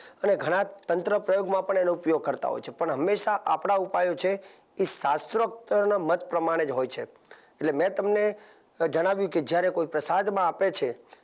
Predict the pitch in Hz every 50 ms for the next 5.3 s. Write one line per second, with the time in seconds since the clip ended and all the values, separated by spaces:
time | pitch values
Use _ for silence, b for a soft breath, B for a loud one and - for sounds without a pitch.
0 | B _ _ - 170 170 175 175 - - - 156 143 190 214 233 226 233 233 233
1 | - 208 202 190 185 208 202 196 190 - - 190 190 190 190 202 208 196 - -
2 | B B B B B B - 143 160 190 208 214 214 214 214 220 196 - 214 202
3 | 202 - 190 180 190 196 180 175 175 196 208 202 196 190 175 196 196 175 - -
4 | 190 190 196 185 185 185 190 175 - 180 180 180 185 185 185 180 B B B B
5 | B - 190 220 -